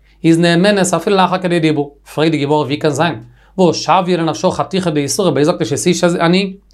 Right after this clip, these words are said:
און זאגט, מה שוין פאר איז זיך? א מענטש, דער נאמען אויף זיך, זאגט, מאכן פאר חתיכה די איסורא. ווי קען זיך שפעטער חרטום? אמר רבה בר אבונה, כגון שנתנו המסלה לדברו. זי גיט, א תירוץ, פאר וואס זיי געזאגט.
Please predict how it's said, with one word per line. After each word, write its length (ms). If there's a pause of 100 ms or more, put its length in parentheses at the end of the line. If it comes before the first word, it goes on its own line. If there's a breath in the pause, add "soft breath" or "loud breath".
(260)
און 80
זאגט, 160
מה 220
שוין 180
פאר 120
איז 200
זיך? 320
א 140
מענטש, 220
דער 100
נאמען 120
אויף 120
זיך, 180
זאגט, 220
מאכן 200
פאר 120
חתיכה 320
די 100
איסורא. 320 (340 loud breath)
ווי 100
קען 180
זיך 80
שפעטער 260
חרטום? 540 (540 soft breath)
אמר 380
רבה 280
בר 280
אבונה, 340
כגון 300
שנתנו 680
המסלה 680
לדברו. 480 (680 soft breath)
זי 180
גיט, 380 (240)
א 120 (140)
תירוץ, 480
פאר 100
וואס 220
זיי 220
געזאגט. 420